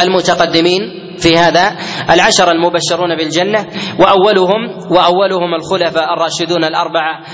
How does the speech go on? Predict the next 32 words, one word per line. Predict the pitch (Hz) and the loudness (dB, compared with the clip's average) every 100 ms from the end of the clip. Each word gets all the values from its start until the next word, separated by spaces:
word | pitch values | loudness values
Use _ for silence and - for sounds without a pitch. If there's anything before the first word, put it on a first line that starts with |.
| - - | -8 -2
أبو | 160 165 | 4 4
بكر | 175 170 160 | 4 2 2
وعمر | 156 156 170 160 | 2 0 -2 -2
وعثمان | 151 151 156 165 165 | -2 -2 -2 -2 -2
وعلي | 156 143 165 156 | -2 -2 -2 -2
بن | |
أبي | 165 151 156 | -2 -2 -2
طالب | 175 165 170 | 0 0 -2
عليهم | 135 160 165 160 | -4 -4 -2 -2
رضوان | 151 175 165 | -2 0 0
الله. | 156 135 - - - - - | 0 -2 -4 -10 -8 0 0
والصحابة | - 254 240 214 | 2 2 2 2
عليهم | 190 185 185 175 | 0 0 -2 -2
رضوان | 175 185 175 | 0 -2 -2
الله | 175 160 | -2 -4
من | 165 | -4
جهة | 190 180 175 165 165 - - | -2 -2 -2 -2 -4 -6 -2
المجموع | 175 170 165 151 190 220 147 - - - - - | 2 4 2 2 0 -2 -6 -12 -8 -8 -2 2
مما | 190 202 | 4 4
لا | 226 208 | 4 2
شك | 214 196 | 0 0
فيه | 185 208 180 175 | -2 -2 -2 -2
أنهم | 185 180 170 | -2 -2 -2
أهل | 185 175 160 | -4 -4 -4
فقه، | 185 170 - - - - - | -4 -4 -6 -8 -14 -18 0
وفقههم | 165 170 233 208 202 214 226 202 180 | 2 4 2 4 4 4 0 0 0
يعتمد | 175 214 202 175 | 0 0 -2 0
على | 160 165 165 | -2 -2 -4
سليقتهم | - 165 165 180 175 165 160 | -4 -4 -2 -2 0 -2 0
وعربيتهم | 143 160 160 156 160 180 175 165 165 165 - - - 151 | 0 0 -2 -2 -4 -2 -2 -2 -4 -6 -10 -10 0 2
التي | 175 170 170 | 4 4 2
يت-، | 165 | 2